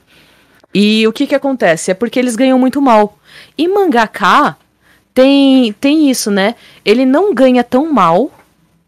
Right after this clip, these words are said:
mas ele não ganha o suficiente se ele não publicar toda semana.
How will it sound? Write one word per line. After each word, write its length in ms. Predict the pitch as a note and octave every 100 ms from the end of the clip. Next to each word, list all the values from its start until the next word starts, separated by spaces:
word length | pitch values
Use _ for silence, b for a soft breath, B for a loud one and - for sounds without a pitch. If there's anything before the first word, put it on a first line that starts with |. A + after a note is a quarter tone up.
| _ _ _ _ _ -
mas 720 | G3 G#3 A3 A3+ A3+ A3+ -
ele 340 | A#3 B3 B3
não 280 | B3 C4 D#4+
ganha 500 | A#3 C4 C#4 D4 D4 -
o 120 | B3+
suficiente 840 | A#3+ C4+ C#4+ - C4 A#3 A#3 - C4
se 160 | -
ele 160 | B3+ A#3+
não 220 | A3+ C#4
publicar 800 | D4 B3+ A3+ - G3 F#3 D#4+ b b b b -
toda 260 | C4 B3+
semana. 540 | B3+ C4+ A3+ D#3 C#3+